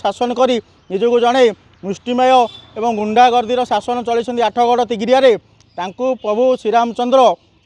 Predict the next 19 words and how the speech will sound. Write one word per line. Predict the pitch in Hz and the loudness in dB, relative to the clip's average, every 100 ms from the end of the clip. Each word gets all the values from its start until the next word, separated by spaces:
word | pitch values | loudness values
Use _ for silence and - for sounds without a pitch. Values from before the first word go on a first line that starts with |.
| - | -10
ଅଭିଶାପ | 156 208 226 262 202 | -4 -4 0 0 2
ଦିଅନ୍ତୁ। | 262 269 269 254 _ _ | 0 0 -2 -4 _ _
ସେ | - 247 | -4 -2
କେମିତି | 240 240 240 277 | -2 -4 -4 -6
ଦୁଇ | 214 226 | -2 0
ହଜାର | 240 - | 0 0
ଚବିଶରେ | 233 226 233 254 196 _ _ _ | -2 -2 2 2 2 _ _ _
ତାଙ୍କ | 190 202 247 226 | -10 -4 -2 0
ଶାସନ | 302 302 240 240 226 - _ 151 | -2 -2 0 2 2 0 _ -2
ଯାଉ | 202 262 285 269 _ - | 2 4 2 -4 _ -10
ଏବଂ | 214 247 240 202 185 - 151 151 | -4 -4 -4 -6 -8 -10 -10 -8
ଆଠଗଡ଼ | 160 233 233 254 269 254 226 | -2 0 2 4 4 2 -2
ତିଗିରିଆରେ | 220 254 269 220 | -2 2 2 2
ରାମ | 196 226 240 | 2 2 4
ରାଜ୍ୟ | 226 226 226 | 2 2 -2
ସୃଷ୍ଟି | 220 - 233 | -6 -6 0
ହଉ। | 233 277 269 _ _ _ | 2 2 0 _ _ _
କାରଣ, | 185 220 240 262 247 _ _ | -4 -2 0 0 -2 _ _
ଏ, | 165 | -6